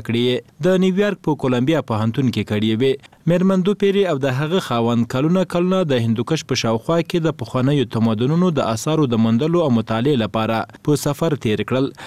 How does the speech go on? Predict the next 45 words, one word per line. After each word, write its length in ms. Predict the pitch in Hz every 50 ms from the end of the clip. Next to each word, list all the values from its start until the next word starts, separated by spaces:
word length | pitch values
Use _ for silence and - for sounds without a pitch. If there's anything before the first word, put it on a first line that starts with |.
| - -
کله 180 | 190 202 202 190
چې 140 | - 180 156
افغانستان 500 | - - 143 139 - - 156 156 151 -
ته 100 | 139 127
روسان 360 | 120 - 143 147 160 170 180 190
راغلل، 300 | 190 190 185 202 202 190 151
دوی 80 | 151 143 -
پېښور 420 | 135 123 113 127 131 135 135 117 - -
ته 80 | 110 107
ولاړل 340 | 104 113 113 113 117 120 117 - - - _ - 143
او 160 | 143 151 156 180
هلته 260 | 185 180 - 196 165
بیا 160 | 165 160 143 131 131
میرمن 340 | 127 131 139 139 139 139 170
دوپیري 320 | 170 160 185 180 185 180 156 135
د 80 | 120 120
افغان 260 | 117 - 147 143 135 - 123
کډوالو 340 | 113 120 135 151 160 175 185 185
لپاره 340 | 175 - 185 185 185 185 175 - -
په 100 | 135 - - 113
کارونو 320 | 117 120 123 127 113 107 107 113
بوخته 320 | 117 110 - - 117 117 113 -
سوه. 40 | 143 147 147 - - - - - - - - - - 151
د 100 | 180 185 190
میرمن 300 | 202 202 208 214 214 208
نانسي 280 | 214 220 208 - - 175 156
دوپیري 360 | 185 170 - 180 170 170 165 -
خاوند 360 | - 143 139 151 160 165 156
ډېر 140 | 185 196 180 - -
کلونه 260 | 127 120 117 117 113 127
مخکې 320 | 151 143 - - - 113 107
مړ 180 | 104 101 101 -
سوی 280 | - 113 107 110 110
و 180 | 110 113 127 143 143 - - _ - 135
او 60 | 143 151 147 156
دې 160 | 196 202 190
په 100 | - 165
وروستیو 400 | 151 143 - - 151 143 139 127 -
کلونو 260 | 127 131 143 151 180 180
کې 200 | - - 185 160
د 80 | 143 - -
کابل 240 | 117 120 147 160 165 - 185
پوهنتون 440 | 165 160 170 170 170 180 175 175 147
د 120 | 135 117 107 -
فرهنګي 360 | 120 117 117 127 147 143 165